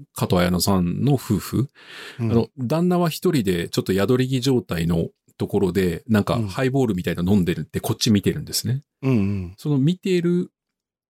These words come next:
Speaker 1: えっと、旦那さんのをブイアールで右目の方の奥の方に感じながら、
Speaker 2: <laughs>
Speaker 1: 左にいる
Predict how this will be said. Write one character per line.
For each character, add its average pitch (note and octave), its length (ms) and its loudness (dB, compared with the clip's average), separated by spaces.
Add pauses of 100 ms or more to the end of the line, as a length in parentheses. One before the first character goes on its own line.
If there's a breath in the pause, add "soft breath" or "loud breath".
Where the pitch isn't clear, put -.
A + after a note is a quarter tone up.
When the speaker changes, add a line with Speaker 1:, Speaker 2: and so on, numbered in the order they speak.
(160)
Speaker 1:
え F#2 100 0
っ - 40 -2
と、 F#2+ 100 0
旦 A#2 240 0
那 C#3+ 100 2
さ D3+ 140 0
ん A#2 120 0
の A#2+ 480 0
を F#2 60 -2
ブ A#2+ 140 0
イ B2+ 120 2
ア C3+ 60 0
ー C3+ 60 2
ル G#2 80 0
で F2 260 -6
右 A2 340 0
目 B2 140 2
の A#2+ 80 0
方 B2 240 0
の G#2+ 120 0
奥 A#2 200 0
の G2+ 80 4
方 F#2 220 0
に F2 120 0
感 A#2 300 0
じ B2+ 140 0
な B2 100 2
が A#2 160 0
ら、 C#3 300 0
Speaker 2:
<laughs> - 480 -2
Speaker 1:
左 B2+ 480 0
に C3 180 2
い B2 40 2
る C3+ 300 2